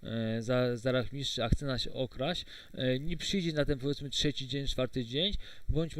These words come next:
możemy też zweryfikować tą osobę, że, e, proszę podać imię, nazwisko, e, numer legitymacji i proszę przyjść za cztery dni. Ja w tym czasie zweryfikuję, e, panią, pana, e, i będziemy taki,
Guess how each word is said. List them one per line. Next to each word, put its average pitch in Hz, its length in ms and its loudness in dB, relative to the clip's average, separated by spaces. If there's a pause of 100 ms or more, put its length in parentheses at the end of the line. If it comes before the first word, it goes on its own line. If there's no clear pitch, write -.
możemy 170 140 -4
też 165 140 0
zweryfikować 160 760 0 (220)
tą 127 140 0
osobę, 113 420 0
że, 117 260 0 (260)
e, 117 260 0
proszę 139 260 -4
podać 135 300 2
imię, 139 160 -4
nazwisko, 131 720 2 (280)
e, 110 280 0
numer 131 260 0
legitymacji 151 760 8
i 190 40 -4
proszę 202 240 -2
przyjść 170 220 -2
za 151 100 4
cztery 135 400 4
dni. 135 300 -2 (360)
Ja 190 240 2
w - 60 -4
tym 170 180 2
czasie 156 320 4
zweryfikuję, 196 840 2 (340)
e, 139 420 2 (180)
panią, 170 380 2
pana, 156 460 2 (280)
e, 120 280 4
i - 180 -6
będziemy 151 400 -2
taki, 135 420 -2